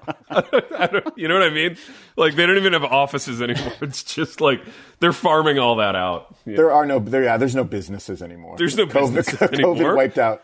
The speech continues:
Speaker 2: just
Speaker 1: It,
Speaker 2: calm.
Speaker 1: it's America in twenty twenty. Who needs businesses?
Speaker 2: Right,
Speaker 1: Businesses
Speaker 2: it's a guy with a
Speaker 1: are
Speaker 2: laptop sitting somewhere, like, on the Swiss Alps doing business.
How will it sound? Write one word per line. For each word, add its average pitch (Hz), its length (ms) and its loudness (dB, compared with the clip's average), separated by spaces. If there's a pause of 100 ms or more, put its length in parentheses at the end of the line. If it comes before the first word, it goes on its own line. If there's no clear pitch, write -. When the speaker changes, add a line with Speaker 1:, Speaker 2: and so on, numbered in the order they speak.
Speaker 2:
just - 140 -8
Speaker 1:
It, - 80 -10
Speaker 2:
calm. 113 220 -2
Speaker 1:
it's 220 100 -2
America 247 560 2
in 147 120 0
twenty 170 260 0
twenty. 147 400 0
Who 131 80 -2
needs 151 180 -6
businesses? 110 460 -6
Speaker 2:
Right, 147 180 2
Speaker 1:
Businesses 131 240 -4
Speaker 2:
it's 127 100 -2
a - 60 -
guy 151 140 4
with 156 100 -2
a 139 40 0
Speaker 1:
are - 20 0
Speaker 2:
laptop 123 520 2
sitting 135 380 -8
somewhere, 117 460 -6
like, 107 180 -4
on 107 80 -12
the 104 80 -12
Swiss - 340 -10
Alps 95 360 -6
doing 104 300 -10
business. - 560 -18